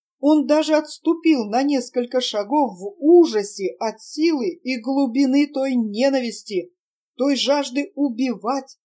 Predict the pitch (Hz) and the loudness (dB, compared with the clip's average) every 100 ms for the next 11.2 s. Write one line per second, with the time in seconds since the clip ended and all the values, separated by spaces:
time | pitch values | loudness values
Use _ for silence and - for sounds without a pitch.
0 | _ _ _ - 226 233 240 226 226 - | _ _ _ -6 -6 -2 -2 -2 -6 -8
1 | 202 - 196 226 254 220 - - 208 196 | -14 -12 -6 -4 -4 -6 -8 -8 -8 -8
2 | 190 208 190 - - - 269 262 208 202 | -8 -10 -12 -20 -14 -2 -2 0 -2 -6
3 | 190 - 220 226 220 214 254 240 - 190 | -6 -12 -6 -6 -6 -4 -4 -4 -12 -12
4 | 170 240 220 180 180 - 180 _ _ _ | -10 -2 0 0 -6 -10 -16 _ _ _
5 | _ _ _ - 202 277 339 - 285 320 | _ _ _ -10 -2 0 0 -4 0 2
6 | 320 311 330 302 294 320 240 214 208 - | 4 2 0 -2 4 4 4 -2 -12 -6
7 | 208 254 269 202 180 - 226 220 _ _ | -6 -2 0 0 -4 -2 -2 -2 _ _
8 | _ - 240 247 240 240 262 233 220 233 | _ -6 -4 0 0 2 0 0 -8 -4
9 | 254 254 233 269 247 220 233 226 226 226 | -2 0 2 0 -2 -8 -6 -6 -6 -2
10 | 269 214 196 196 220 190 226 220 208 202 | -2 -2 -8 -10 -12 -10 -10 -12 -6 -4
11 | 180 | -4